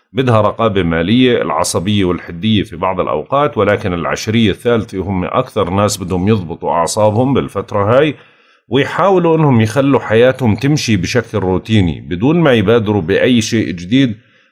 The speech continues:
أو يجتهدوا بشيء جديد، لأنه الفترة هاي بتصير مخيبة للآمال، يعني ممكن تصير بعض الأعطال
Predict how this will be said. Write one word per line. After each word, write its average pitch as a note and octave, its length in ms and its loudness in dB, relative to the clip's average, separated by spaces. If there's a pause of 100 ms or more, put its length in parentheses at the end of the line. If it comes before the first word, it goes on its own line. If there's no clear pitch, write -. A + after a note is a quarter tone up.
(140)
أو E3 180 2
يجتهدوا C3 760 0
بشيء D#2+ 360 -2
جديد، F#2 440 -2
لأنه F#2+ 360 0
الفترة F#2+ 520 -4
هاي G#2+ 100 4
بتصير F#2 380 -2
مخيبة F#2 680 0
للآمال، E2+ 880 0
يعني E2+ 220 0
ممكن A#2 400 0
تصير G#2 220 -2
بعض F#2+ 260 0
الأعطال D2 600 0